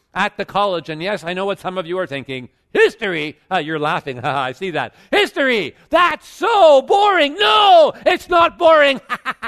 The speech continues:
It's exciting! You've just had boring teachers. Come to Vanguard. We'll straighten you out. But the point is, the point is, folks, you know,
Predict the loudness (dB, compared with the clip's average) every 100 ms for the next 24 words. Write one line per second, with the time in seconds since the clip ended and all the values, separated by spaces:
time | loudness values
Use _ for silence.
0 | -8 -6 -6 -2 -2 0 -2 -2 -2 -2
1 | -6 -12 _ _ _ _ 2 2 2 -4
2 | -2 -4 -4 -2 0 2 -2 -4 -8 -6
3 | -10 -10 -10 -10 -8 -6 -8 -10 -20 -12
4 | -10 -8 -10 -10 -8 -6 -2 0 0 -2
5 | -6 -8 -20 _ _ _ _ _ _ _
6 | _ _ _ -8 -6 -4 -4 -4 -6 -8
7 | -6 -2 -2 -4 -12 _ _ _ -8 -4
8 | -4